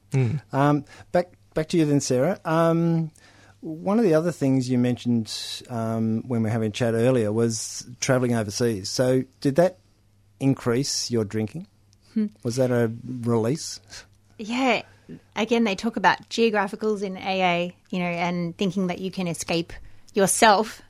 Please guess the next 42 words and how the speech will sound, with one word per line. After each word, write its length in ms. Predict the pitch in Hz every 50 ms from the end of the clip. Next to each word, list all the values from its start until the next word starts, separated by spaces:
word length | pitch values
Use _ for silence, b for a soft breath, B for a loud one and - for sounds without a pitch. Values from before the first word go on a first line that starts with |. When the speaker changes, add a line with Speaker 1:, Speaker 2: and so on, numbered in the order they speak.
| - _ -
Speaker 3:
by 260 | 240 214 196 185 180
going, 460 | 180 170 190 180 175 170 170 175 175 -
you 140 | - 233 214
know, 100 | 185 190
to 120 | 220 220 220
another 240 | 208 190 180 175 170
location. 720 | 170 170 170 - 202 202 208 208 - - 185 180 180 170 B B B B B B B -
But 140 | - 190 190
I 60 | 185
found 400 | - - 196 190 185 185 180 165
that 260 | - 196 180 175 -
that 200 | - 180 180 -
certainly 320 | - 196 185 185 190 185 180
didn't 200 | 190 180 175 165
work 260 | 180 180 190 196 -
for 120 | - - 240
me. 280 | 226 190 185 180 170
So 280 | 165 - - 202 - -
Speaker 2:
Mm. 120 | - -
Speaker 3:
I 120 | - 196 190
went 180 | 196 190 190
over 140 | 180 175 180
to 100 | 175 -
the 80 | - 185
U 140 | 180 185
K 340 | 180 - - 190 185 180 180
and 120 | 180 180 180
Europe, 320 | 180 180 180 180 180 - - B B B B B B B B B -
and 140 | 196 180 180
I 40 |
was 120 | 185 180 240
over 120 | 220 190
there 160 | 180 180 175
for 100 | 175 - 185
about 180 | 175 170 170 -
three 200 | - 214 196 190
years. 480 | 185 190 190 185 185 185 180 - - - b b b b b b b b _
And 80 | - 214
I 80 | 220 226
just 240 | 220 277 254 - -
found 200 | 240 226 214 196
myself 560 | 190 185 175 - - 185 185 185 175 -